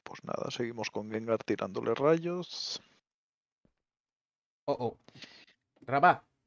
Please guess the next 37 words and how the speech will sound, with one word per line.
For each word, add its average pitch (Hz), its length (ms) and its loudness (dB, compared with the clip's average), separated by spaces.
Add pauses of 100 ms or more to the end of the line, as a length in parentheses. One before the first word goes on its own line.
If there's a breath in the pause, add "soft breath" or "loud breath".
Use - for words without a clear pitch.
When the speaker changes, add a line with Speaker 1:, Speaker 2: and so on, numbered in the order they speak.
(340)
Speaker 2:
voy 139 140 8
a 156 60 12
Speaker 1:
Coffee. 175 100 10
Speaker 2:
pausar, - 520 10
voy 135 180 4
a 156 80 8
pausar 170 300 4
un 175 60 0
momento 156 320 4
el 143 80 8
vídeo. 160 160 2
Chicos, 160 260 2
perdonadme, 139 420 6
pero 127 140 2
tengo 135 160 -2
que 156 60 2
pausar 151 260 4
un 143 80 2
momento 135 240 2
el 120 60 0
vídeo 135 180 4
porque 135 200 2
hay 135 100 4
una, 139 220 2
hay 123 200 4
algo 139 200 6
que 131 60 0
me 127 80 0
está 127 140 -4
yendo 127 220 0
mal 120 440 2
en 117 100 0
la 117 80 2
grabación, 110 420 -2
¿vale? 123 180 0 (420 soft breath)
Un 135 140 0
segundito. 120 540 2